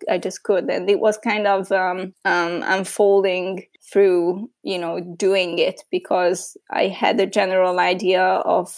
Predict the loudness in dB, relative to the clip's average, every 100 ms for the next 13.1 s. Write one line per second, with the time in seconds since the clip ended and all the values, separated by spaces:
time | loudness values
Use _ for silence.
0 | -6 0 2 2 2 0 0 0 4 6
1 | 6 4 0 _ _ _ _ _ -8 -4
2 | -2 -4 -6 -12 _ _ -6 -6 -8 -6
3 | -4 -2 -2 -4 -6 -8 -6 -4 -2 -2
4 | -2 -6 -14 _ _ _ 0 2 2 0
5 | 0 2 0 -2 -2 -2 -2 -2 0 0
6 | 0 -2 0 -2 -4 -8 -10 _ _ 0
7 | 2 2 0 -2 2 2 2 4 4 4
8 | -2 -14 -8 -4 -2 -2 -4 0 0 2
9 | 0 0 -2 -4 -12 -8 -6 -6 -2 0
10 | 0 -4 -10 -8 -6 -8 -4 0 2 2
11 | 0 0 -4 -4 -4 -2 -2 0 -2 -4
12 | -10 -10 -6 -4 -4 -4 -2 0 0 0
13 | -2